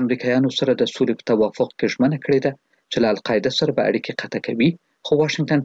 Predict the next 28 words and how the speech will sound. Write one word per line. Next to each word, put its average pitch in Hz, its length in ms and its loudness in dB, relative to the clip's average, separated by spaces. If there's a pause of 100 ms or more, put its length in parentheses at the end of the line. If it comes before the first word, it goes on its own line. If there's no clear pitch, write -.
ټایمز 151 320 0
د 139 100 2
دې 131 160 4
سربیره 131 420 2
د 120 160 2
زلمي 104 300 0
خلیلزاد 104 560 0
په 113 100 0
وینا 104 300 4
لیکي 160 200 -2 (440)
چې - 100 -2
د 110 60 0 (100)
سولې 175 260 2
په - 120 -14
خبرو 151 320 0
کې 151 140 -2
په - 120 0
وروستیو 104 460 2
اونیو 120 280 4
کې - 140 0
ډېر 107 120 2 (120)
پرمختګ 131 440 0 (100)
شوی - 240 0
دی. - 80 -4 (560)
د 131 140 2
افغان 151 200 0 (100)
سولې 135 240 2
د 131 60 2